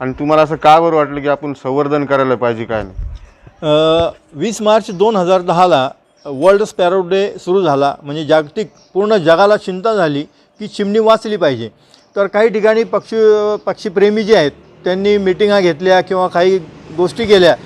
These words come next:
Speaker 2: तर मी त्या मिटिंगमध्ये गेलो आणि, अ, मला खूप उत्सुकता होती की काय करतात हे बघू, पण माझ्या लक्षात आलं की काही नाही, फक्त तेवढेपुरती चर्चा होते वीस मार्चला, पुढे काही होत नाही. मग आपणच काही केलं पाहिजे हा विचार करून मी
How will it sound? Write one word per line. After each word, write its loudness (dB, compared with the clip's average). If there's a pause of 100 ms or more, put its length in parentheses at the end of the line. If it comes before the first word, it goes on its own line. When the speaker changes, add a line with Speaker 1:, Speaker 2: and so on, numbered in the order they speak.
(280)
Speaker 2:
तर -2
मी -2
त्या 4
मिटिंगमध्ये 0
गेलो 4 (440)
आणि, 0
अ, 0 (100)
मला 0
खूप -6
उत्सुकता 0
होती 2
की -6
काय 4
करतात -4
हे 2
बघू, 0
पण -4
माझ्या -2
लक्षात -4
आलं 2
की -6
काही 2
नाही, -2
फक्त -8
तेवढेपुरती -2
चर्चा 0
होते 2
वीस -4
मार्चला, -4
पुढे -4
काही -2
होत -4
नाही. -12 (560)
मग -2
आपणच 2
काही 6
केलं 4
पाहिजे 2
हा -2
विचार -2
करून -2
मी -4